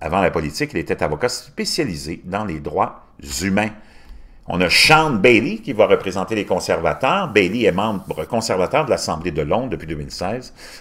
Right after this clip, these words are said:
l'ancien animateur de jeunesse et le porte-parole des conservateurs. Euh, il se, il se pré-, c'est lui qui se présente.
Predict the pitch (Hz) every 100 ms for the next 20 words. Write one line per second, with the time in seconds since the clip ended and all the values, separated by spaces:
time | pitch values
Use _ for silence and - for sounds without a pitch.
0 | - 80 78 95 87 76 78 - 123 147
1 | 147 - - - 92 117 135 120 196 -
2 | 180 165 151 131 131 - 107 117 131 107
3 | 104 95 90 85 78 90 95 113 - -
4 | - - 78 78 78 78 - 71 73 -
5 | - 78 78 80 - 76 - - 76 85
6 | 151 175 -